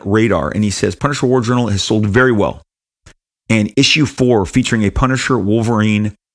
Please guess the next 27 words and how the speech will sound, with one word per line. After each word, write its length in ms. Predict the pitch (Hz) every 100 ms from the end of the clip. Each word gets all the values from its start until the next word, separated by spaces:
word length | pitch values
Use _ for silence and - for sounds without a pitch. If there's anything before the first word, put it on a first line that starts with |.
| _ _
team 300 | - 143 120
up, 280 | 92 85 - _
looks 420 | 101 120 127 - - _ -
to 120 | 120
be 380 | 92 101 95 85 - _ -
a 80 | 101
big 300 | 76 95 90
seller. 300 | - 85 69
So 120 | 98
they 140 | 101
are 80 | 80
very 220 | 85 110
much 200 | 107 98
anticipating 520 | 98 90 87 - 87 85
that. 180 | 73 - _ _ _ _ _
Uh, 360 | 107 101 98 - _ _ _
it 120 | - -
says, 140 | 131
"Todd 260 | - 175 196
McFarlane 480 | - 165 170 139
remains 340 | 117 127 127 104
one 160 | 127
of 160 | 131 107
the 260 | 110 98 98 -
most 480 | 110 151 175 - - _ _ -
popular 600 | - 175 175 170 180 175 - -
new 400 | 120 151 185